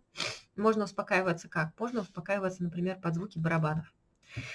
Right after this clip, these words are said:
Один из вариантов, это достаточно музыкальная Накшатра, созвездие, в котором находится Сатурн. Вот, и многие, может быть, радовались, как я, когда Сатурн вышел из Козерога и перешел в знак Водолея,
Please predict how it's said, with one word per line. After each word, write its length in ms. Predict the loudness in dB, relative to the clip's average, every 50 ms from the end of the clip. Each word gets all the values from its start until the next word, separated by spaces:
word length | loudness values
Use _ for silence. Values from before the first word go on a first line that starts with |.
| -6 -2
Один 240 | 0 2 2 2 2
из 100 | 2 2
вариантов, 380 | 2 0 0 0 -2 -4 -4 -4
это 60 | -4
достаточно 420 | -4 -4 -2 -4 -4 -2 -2 0
музыкальная 480 | 2 2 2 0 0 0 2 4 4 4
Накшатра, 520 | 4 2 2 2 2 2 2 0 -2 -2 -4 -10 -12
созвездие, 540 | -8 -4 -4 -2 -2 -2 -4 -6 -8 -10 -10
в 40 |
котором 300 | -10 -10 -8 -6 -4 -4
находится 420 | -4 -4 -2 -2 -2 -2 -4 -4 -10
Сатурн. 460 | -14 -14 -4 0 0 0 0 -2 -4 -8 _ _ _ _ -18 -18 -16 -16 -18 -18 -18 -18 -18 -16 -16 -16 -16 -16 -16 -18 -20 -20 -14 _ 0
Вот, 440 | 2 6 8 8 8 8 6 2 0 2
и 360 | 4 6 8 8 8 8 8 6 4 2 0 0 -2 -6 -8 -12 -14 -12 -4
многие, 420 | 0 0 0 2 2 2 2 2
может 220 | 2 2 0 -2 -4
быть, 140 | -8 -10 0
радовались, 800 | 4 8 8 8 8 8 4 2 2 2 0 -2 -6 -12 -18 _ _ _ _ -12
как 180 | -12 -4 0 2
я, 240 | 2 2 2 0 -4 -6 -6
когда 260 | -6 -2 0 0 0
Сатурн 400 | 0 -2 -4 -2 0 0 2 2
вышел 280 | 2 2 0 2 2 2
из 120 | 2 0
Козерога 460 | 0 -2 0 2 4 4 4 4 2
и 40 | 0
перешел 380 | 0 -2 -2 -2 -2 0 0 2
в 40 | 2
знак 240 | 2 2 0 0
Водолея, 540 | 0 0 2 2 4 4 4 4 4 2 -2